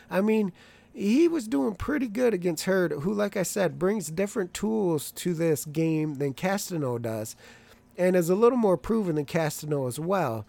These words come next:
And Lara was still, you know, he was still hanging in there until the very end, and then, of course, things got dicey. So can Brian replicate that? And if he can, can he do it for twelve rounds? And if he can, can he close the show like Hurd did?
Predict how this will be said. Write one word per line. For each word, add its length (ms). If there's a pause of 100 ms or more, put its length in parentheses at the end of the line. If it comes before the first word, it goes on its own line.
(420)
And 280
Lara 380
was 180
still, 680
you 160
know, 340 (380)
he 180
was 160
still 300
hanging 360
in 180
there 260 (100)
until 480
the 100
very 460
end, 320 (100)
and 160
then, 140
of 80
course, 320
things 280
got 260
dicey. 480 (440)
So 260
can 200
Brian 480
replicate 640
that? 300
And 140
if 100
he 100
can, 540 (540)
can 160
he 100
do 180
it 80
for 120
twelve 380
rounds? 320
And 100
if 120
he 60
can, 380
can 220
he 80
close 360
the 60
show 340
like 280
Hurd 320
did? 260